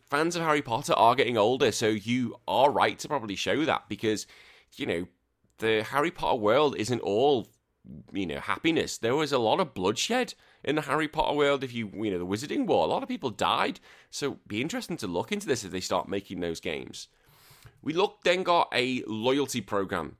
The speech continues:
Didn't care about this. They basically said, "Oh, you can buy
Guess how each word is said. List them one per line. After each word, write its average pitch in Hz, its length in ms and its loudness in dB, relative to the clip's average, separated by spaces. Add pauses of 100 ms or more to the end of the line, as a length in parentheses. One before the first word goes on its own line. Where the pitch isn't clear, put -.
Didn't 156 240 2
care 107 240 0
about 82 220 -2
this. 120 320 -2 (260)
They 123 60 -4
basically 151 340 0
said, 117 220 -2
"Oh, 110 140 2
you 101 220 -8
can 98 200 -4 (100)
buy 95 480 0